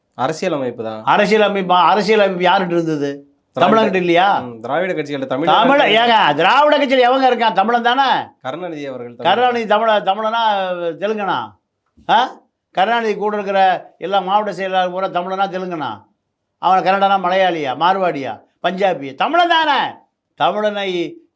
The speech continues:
Speaker 2: அத்தனை பேரு தமிழனை ஏமாத்துகிற துரோகியா மாறிட்டான்.
Speaker 1: ம்.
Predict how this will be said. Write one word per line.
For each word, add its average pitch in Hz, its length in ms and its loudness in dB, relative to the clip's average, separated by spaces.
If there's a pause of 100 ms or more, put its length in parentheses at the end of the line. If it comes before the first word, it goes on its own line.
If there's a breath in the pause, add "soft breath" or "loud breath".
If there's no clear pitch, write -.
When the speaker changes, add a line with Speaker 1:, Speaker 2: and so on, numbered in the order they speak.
(100)
Speaker 2:
அத்தனை 180 600 -4
பேரு 196 240 -2
தமிழனை 160 640 -2
ஏமாத்துகிற 165 640 -2
துரோகியா 151 480 -6
மாறிட்டான். 110 480 -14
Speaker 1:
ம். 107 280 -20